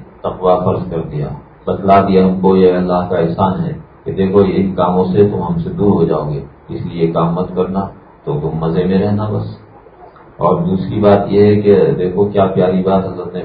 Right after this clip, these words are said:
فرمایا، عارفین کو اللہ تعالیٰ کیا علوم عطا فرماتے ہیں۔ فرمایا دیکھو اللہ تعالیٰ نے قرآن پاک میں ارشاد فرمایا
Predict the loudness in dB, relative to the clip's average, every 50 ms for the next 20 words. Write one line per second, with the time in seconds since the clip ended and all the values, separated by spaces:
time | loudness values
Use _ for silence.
0 | -6 -6 -6 -4 -4 -4 -2 -2 -2 -2 -2 -4 -6 -6 -6 -4 -4 -4 -4 -4
1 | -6 -6 -6 -8 -10 -8 -6 -4 -4 -4 -4 -6 -8 -12 -18 -20 -20 -12 -4 0
2 | 2 2 2 2 4 4 2 4 2 0 -2 0 0 0 -2 -2 -4 -6 -6 -6
3 | -8 -8 -8 -8 -8 -8 -8 -8 -12 -16 -20 -20 -16 -10 -8 -4 0 0 0 0
4 | 0 0 -2 -2 0 0 0 2 0 -2 -2 -2 -2 -2 -2 0 0 -2 -2 -2
5 | -2 -2 -2 -2 -4 -6 -4 -2 0 0 0 -2 -4 -6 -6 -6 -4 -4 -4 -4
6 | -4 -4 -6 -6 -4 -2 -2 -2 -2 -2 -4